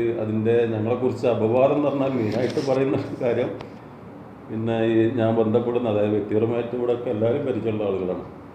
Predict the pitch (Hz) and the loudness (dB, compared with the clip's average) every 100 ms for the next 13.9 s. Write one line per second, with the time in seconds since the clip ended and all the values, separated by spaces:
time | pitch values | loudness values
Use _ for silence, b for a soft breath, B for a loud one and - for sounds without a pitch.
0 | - 98 95 98 - - 107 98 107 113 | -14 -8 -4 -4 -6 -8 -6 -4 -4 -2
1 | 123 123 127 139 131 117 110 110 95 92 | -2 0 -2 0 0 0 -2 -4 -4 -6
2 | 92 95 98 98 95 98 113 107 110 110 | -8 -8 -6 -6 -4 -2 -2 0 0 0
3 | 110 120 117 107 110 B B B B 98 | 0 0 0 0 0 B B B B 0
4 | 107 110 113 117 113 117 123 123 113 110 | 2 4 4 4 2 0 2 2 2 0
5 | 110 110 110 110 117 117 110 107 107 107 | 0 2 2 2 2 2 2 0 0 -6
6 | - 107 107 - 98 101 110 117 101 107 | -4 -6 -6 -10 -8 -6 -4 -2 -2 -2
7 | 98 87 85 95 95 110 110 110 113 127 | -4 -4 -6 -6 -2 0 2 4 2 0
8 | 123 110 123 123 123 - B B B 110 | 0 0 -2 0 -2 -4 B B B 0
9 | 113 113 113 110 117 117 117 117 110 110 | 2 4 4 4 2 2 0 0 0 2
10 | 113 117 117 113 117 113 104 101 107 107 | 2 2 2 0 0 -2 -2 -2 -2 -2
11 | 107 110 107 101 98 95 101 - - - | -2 -4 -4 -4 -6 -6 -6 -6 -12 -16
12 | - - - - 101 95 95 98 95 95 | -18 -18 -16 -12 -10 -6 -4 -4 -4 -4
13 | 95 98 101 110 110 113 113 110 | -4 -4 -2 0 0 -2 -2 -2